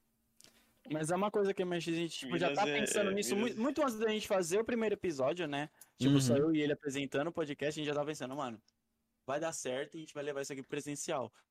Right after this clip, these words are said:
Speaker 1: E é uma coisa que a gente quer, a gente quer levar isso aqui pro presencial, tá ligado? Sair disso,
Speaker 2: Uhum.
Speaker 1: a gente tá agora.
Speaker 3: Uhum.
Speaker 2: E levar pro presencial.
Speaker 3: É, tá ligado? Tipo, conforme for crescendo e a gente conseguir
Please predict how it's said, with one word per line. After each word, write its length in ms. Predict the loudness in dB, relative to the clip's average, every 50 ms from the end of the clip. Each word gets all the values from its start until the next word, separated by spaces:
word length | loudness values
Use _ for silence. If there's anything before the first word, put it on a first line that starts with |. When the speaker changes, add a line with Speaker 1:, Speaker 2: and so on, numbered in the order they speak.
| _ -2
Speaker 1:
E 60 | 0
é 40 | 0
uma 140 | 0 0
coisa 200 | -2 -2 -4 -4 -4
que 60 | -6
a 20 |
gente 180 | -6 -6 -6 -4
quer, 80 | -4 -4
a 40 |
gente 140 | -4 -6 -4 -2
quer 160 | 0 0 2
levar 180 | 2 0 0 -2
isso 120 | -2 -4 -6
aqui 120 | -8 -10
pro 80 | -12 -12
presencial, 520 | -14 -18 -16 -16 -16 -14 -10 -10 -10 -10
tá 100 | -12 -14
ligado? 320 | -14 -12 -10 -10 -10 -10 -12 _ _ _ _ _
Sair 400 | -4 -2 2 2 2 2 2 0
disso, 880 | -2 -4 -6 -6 -4 0 4 4 4 6 4 4 2 0 -2 -4 -2 -2
Speaker 2:
Uhum. 140 | -2 -2 -2 -6 -14 _ _ _ _ _ _ _ _ _
Speaker 1:
a 40 | -12 -10
gente 140 | -10 -6
tá 120 | -2 -2 -2
agora. 640 | 0 0 0 2 2 2 2 2 0 -2 -4 -4 -6 _ _ _
Speaker 3:
Uhum. 400 | 2 4 4 4 4 2 0 -2 -6 _ _
Speaker 2:
E 60 | -2 2
levar 220 | 2 4 4 2 0
pro 60 | -2
presencial. 540 | -4 -8 -8 -8 -10 -14 -8 -6 -6 -6 -6 -10 _ _ _ _ _ _ _ 2
Speaker 3:
É, 180 | 6 6 6 6
tá 160 | 6 4 4
ligado? 380 | 6 6 6 6 6 6 4 2 -6 -16 -20 -20 _
Tipo, 800 | -16 -8 2 6 8 10 10 10 10 10 10 10 8 6 4 0 -6 _ _ _
conforme 420 | 8 8 10 10 10 10 10 8
for 160 | 8 6 4 4
crescendo 760 | 6 6 8 8 8 8 6 6 6 8 8 8 8 6 6
e 60 | 8 8
a 80 | 8
gente 200 | 8 6 4 2
conseguir 760 | 4 6 6 6 6 4 2 0 0 2 6 6 8 8 6